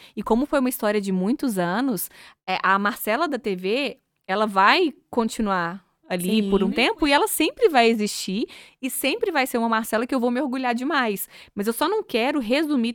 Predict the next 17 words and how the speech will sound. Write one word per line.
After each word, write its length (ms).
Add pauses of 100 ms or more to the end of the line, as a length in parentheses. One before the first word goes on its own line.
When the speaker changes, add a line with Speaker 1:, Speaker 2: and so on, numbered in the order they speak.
(120)
Speaker 1:
toda 280
a 40
minha 120
carreira 480
nesses 380
quinze 320
anos 240
que 100
eu 80
passei, 380
porque 260
eu 80
continuo 680 (520)
crescendo, 640
né? 200
Speaker 2:
Uhum. 40
Speaker 1:
Então, 420